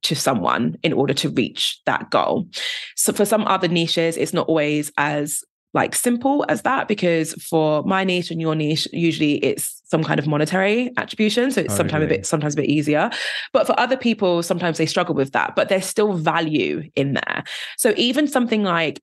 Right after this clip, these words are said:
Speaker 1: if there is a creator, I actually worked with a creator recently who has this huge fan base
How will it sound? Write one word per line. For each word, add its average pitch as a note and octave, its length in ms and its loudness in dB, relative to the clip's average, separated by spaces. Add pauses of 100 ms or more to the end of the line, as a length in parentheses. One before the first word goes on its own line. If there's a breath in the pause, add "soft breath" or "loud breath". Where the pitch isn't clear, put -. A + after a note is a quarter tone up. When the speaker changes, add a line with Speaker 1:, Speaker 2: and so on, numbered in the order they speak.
Speaker 1:
if G#3+ 320 0
there F#3+ 260 2
is F3 260 2
a F3 60 2
creator, E3 520 0
I D3 100 0
actually D#3 200 -2
worked D3+ 180 2
with D3+ 100 -2
a - 100 -4
creator - 200 2
recently C3 480 0 (100)
who D#3+ 260 2 (340 loud breath)
has E3+ 200 2
this E3 460 0
huge G3 540 0
fan E3+ 280 0
base D3 500 -2